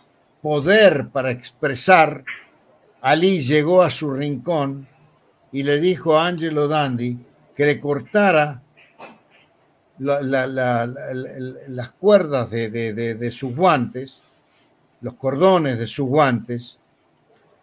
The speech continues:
porque no iba a seguir peleando, porque no daba más, porque estaba muerto, porque no podía llevar a cabo ningún acto bajo control,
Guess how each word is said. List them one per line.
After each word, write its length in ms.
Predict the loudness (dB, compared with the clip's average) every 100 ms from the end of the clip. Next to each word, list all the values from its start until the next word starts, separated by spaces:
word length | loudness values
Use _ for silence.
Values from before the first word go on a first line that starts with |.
| _ _
porque 180 | -6 -4
no 100 | -2
iba 140 | -2 -2
a 20 |
seguir 300 | -4 -6 -6
peleando, 280 | -10 -12 _ _ _ _ _ _ _ _ _ _ _ _ _ _ _ -12
porque 220 | -8 -4
no 160 | 0 2
daba 220 | 0 -2
más, 380 | -12 _ -20 _ _ _ _ _ _ _ _ _ _ _ _ _ -12
porque 240 | -8 -8 -4
estaba 300 | 0 2 2
muerto, 420 | -2 -4 _ _ _ _ _ _ _ _ _ _ _ _ _ -12
porque 260 | -8 -6
no 140 | -6 -4
podía 360 | -4 -2 -2
llevar 280 | -2 0 0
a 100 | 0
cabo 300 | 0 -2 -2
ningún 360 | -2 -2 -2 -4
acto 420 | -6 -8 -12 -12 _ _ _ _ _ _ _ _ _ _
bajo 340 | -12 -10 -10 -8
control, 640 | -8 -6 -2 0 -2